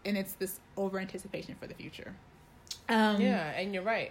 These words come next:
Speaker 2: 'Cause, like, even for me, like, my own pressure come, may even come from something as small as, like, I low-key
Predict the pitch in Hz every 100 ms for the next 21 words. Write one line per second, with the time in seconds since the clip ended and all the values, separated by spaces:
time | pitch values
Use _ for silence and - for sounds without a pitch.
0 | - 185 180 175 175 190 220 220 165 156
1 | 160 147 170 165 175 190 190 180 170 170
2 | 135 - 160 151 143 156 175 170 - 156
3 | 151 151 143 139 185 190 156 143 - 160
4 | 151 139 127 127 127 - - - - -
5 | - - - - - - - - - 156
6 | 160 175 196 208 - 196 208